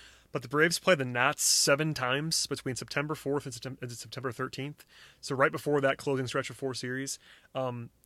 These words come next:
that could be very interesting if you believe the Nats are,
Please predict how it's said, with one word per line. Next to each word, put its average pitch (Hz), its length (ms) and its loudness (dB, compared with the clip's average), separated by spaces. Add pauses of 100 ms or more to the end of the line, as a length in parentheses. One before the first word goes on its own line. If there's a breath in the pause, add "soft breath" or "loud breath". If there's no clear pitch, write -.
(180)
that 135 180 0
could 135 160 -6
be 127 160 -4
very 117 800 -6
interesting 120 480 -8
if 120 160 -10
you 123 60 -6
believe 117 500 -8
the 117 80 -10
Nats 117 420 -4 (100)
are, 113 380 -8